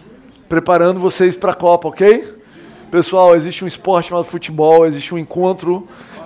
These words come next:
cada quatro anos, Copa do Mundo. Existe um jogador muito bom brasileiro que quebrou o pé.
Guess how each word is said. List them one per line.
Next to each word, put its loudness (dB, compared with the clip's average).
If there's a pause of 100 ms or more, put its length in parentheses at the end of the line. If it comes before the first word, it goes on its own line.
cada 4
quatro 0
anos, -4
Copa 0
do -6
Mundo. -4 (220)
Existe -10
um -2
jogador 2
muito -8
bom 0
brasileiro 2
que -20
quebrou 2
o -2
pé. -4